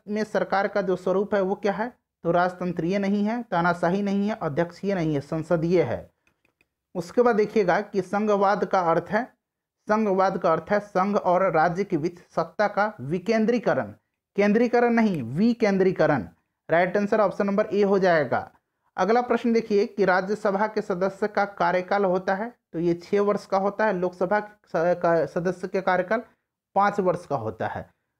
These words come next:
राज्यसभा एक अस्थायी सदन है, इसको कभी भी भंग नहीं किया जा सकता है। उसके बाद देखिएगा, डॉक्टर भीमराव अंबेडकर निम्नलिखित में से किसके साथ संबंधित नहीं थे? तो ये शेड्यूल कास्ट फेडरेशन के साथ संबंधित थे, बौद्ध धर्म से संबंधित थे और संविधान निर्माण प्रक्रिया के साथ भी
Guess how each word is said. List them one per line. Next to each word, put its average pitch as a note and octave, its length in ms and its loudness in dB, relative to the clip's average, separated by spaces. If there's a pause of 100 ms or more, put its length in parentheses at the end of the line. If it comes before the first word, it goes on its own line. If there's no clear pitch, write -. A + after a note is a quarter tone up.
(120)
राज्यसभा G#3+ 540 2
एक G#3+ 180 -2
अस्थायी F#3+ 460 -2
सदन G3+ 340 -2
है, A3 200 -6 (200)
इसको F#3+ 240 -4
कभी F#3+ 280 0
भी G#3 140 -4
भंग F3+ 280 -2
नहीं F3+ 300 -2
किया F3+ 220 2
जा E3+ 120 2
सकता - 340 -2
है। G#2 280 -6 (580)
उसके G#3 260 -2
बाद A#3 120 4
देखिएगा, A3+ 360 2
डॉक्टर G3+ 400 0
भीमराव G#3 440 2
अंबेडकर F#3 540 0
निम्नलिखित F#3+ 380 -6
में F#3+ 100 -6
से G3+ 120 -4
किसके F3 380 -4
साथ F#3 200 -2
संबंधित F3 580 -2
नहीं D3 280 0
थे? C#3 240 0 (440)
तो D#3 60 -2
ये G3 160 2
शेड्यूल G3+ 420 2
कास्ट G3 280 -2
फेडरेशन F3 580 -2
के F#3+ 100 -6
साथ F3+ 180 -4
संबंधित E3 640 -4
थे, G#3+ 80 0
बौद्ध D#3 320 0
धर्म F3+ 180 0
से F#3 120 -6
संबंधित F#3 540 -4
थे A#3 40 0
और F3 140 -2
संविधान D#3+ 460 -2
निर्माण D#3 320 -4
प्रक्रिया D3+ 480 -4
के D#3 200 -10
साथ C#3+ 200 -6
भी F#3 240 -8